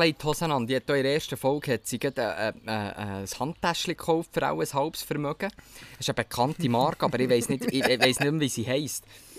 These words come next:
Und der Mann hat nachher, äh, aus Überraschung, ähm, dem Verkäufer gesagt, er soll noch eine Rolex einpacken in die Handtasche, was sie von dem nichts hat gewusst. Und dann hat er ihr gesagt, so,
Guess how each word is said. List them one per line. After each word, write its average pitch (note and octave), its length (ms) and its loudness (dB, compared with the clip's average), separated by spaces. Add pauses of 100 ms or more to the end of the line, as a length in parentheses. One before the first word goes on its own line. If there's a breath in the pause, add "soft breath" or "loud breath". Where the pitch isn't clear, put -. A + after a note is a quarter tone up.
(280 loud breath)
Und D#3+ 200 -2
der C3+ 80 -2
Mann E3 320 0
hat - 160 -2
nachher, D#3 440 2
äh, A#2 280 8
aus C3 200 -4
Überraschung, C3+ 760 -2 (260)
ähm, A2+ 320 -2
dem A2+ 180 -4
Verkäufer C3 580 0
gesagt, C3 380 0
er - 80 0
soll A2+ 260 0
noch C3+ 80 0
eine A#2 80 0
Rolex D#3+ 420 0
einpacken E3+ 540 -4
in D3+ 40 -8
die D3+ 100 -4
Handtasche, D3 600 -4
was A2 140 -4
sie A#2+ 140 0
von G#2 120 -6
dem G#2 200 -2
nichts C3+ 300 -2
hat A3 160 -4
gewusst. - 380 0 (580 loud breath)
Und B2 120 2
dann D3 160 8
hat B2+ 180 2
er A2+ 100 2
ihr D3 220 8
gesagt, D3+ 380 6 (640 loud breath)
so, D#3+ 80 6